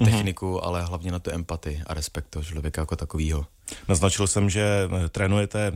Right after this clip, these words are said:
Speaker 1: známé tváře, ať už herce nebo sportovce, ale samozřejmě i v uvozovkách obyčejné lidi. Je mezi tím rozdíl?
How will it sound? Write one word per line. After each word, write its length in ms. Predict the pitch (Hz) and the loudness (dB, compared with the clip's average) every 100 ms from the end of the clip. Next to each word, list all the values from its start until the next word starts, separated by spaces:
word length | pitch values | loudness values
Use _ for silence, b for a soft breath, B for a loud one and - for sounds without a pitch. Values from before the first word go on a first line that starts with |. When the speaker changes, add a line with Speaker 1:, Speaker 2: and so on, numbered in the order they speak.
| 87 | -2
Speaker 1:
známé 460 | 85 95 104 104 | 0 2 2 0
tváře, 520 | 95 90 98 101 101 90 | -2 -2 -2 0 -2 -4
ať 140 | 85 | -4
už 120 | 98 | -4
herce 300 | 90 90 - | -4 -4 -4
nebo 200 | 104 107 | -2 -2
sportovce, 560 | - - 98 104 - 87 | -4 -4 -4 -4 -2 0
ale 160 | 110 | 0
samozřejmě 480 | 110 107 104 110 110 | 0 0 0 0 0
i 160 | - 95 | 0 -6
v 100 | - | -6
uvozovkách 460 | 95 104 - 104 | -6 -6 -6 -6
obyčejné 500 | - 101 - 107 107 | -4 -4 -2 0 2
lidi. 300 | 104 101 107 101 | 2 0 0 2
Je 100 | 101 | 2
mezi 180 | 110 | 2
tím 140 | 113 110 | 0 -2
rozdíl? 440 | 101 95 95 104 | -2 -4 -6 -8